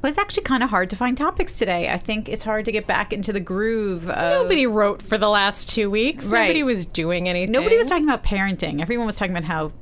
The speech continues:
Speaker 1: either fabulous everything was or posting their s-, beautiful, perfect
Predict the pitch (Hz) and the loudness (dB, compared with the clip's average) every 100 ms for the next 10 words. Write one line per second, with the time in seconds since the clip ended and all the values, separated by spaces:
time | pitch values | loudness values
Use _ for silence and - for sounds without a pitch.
0 | - 180 165 156 - - - 208 208 196 | -8 -6 -4 -4 -8 -8 0 0 2 -2
1 | 202 202 185 190 180 180 175 175 175 175 | -2 -2 -2 -2 -2 -2 0 0 0 0
2 | 165 156 - 185 - 185 156 151 - - | -2 -2 -2 -2 -2 -4 -4 -6 -8 -10
3 | - - - - - 190 185 202 185 165 | -10 -12 -12 -10 -6 -4 -2 -2 -2 2
4 | - 190 185 | 0 2 -4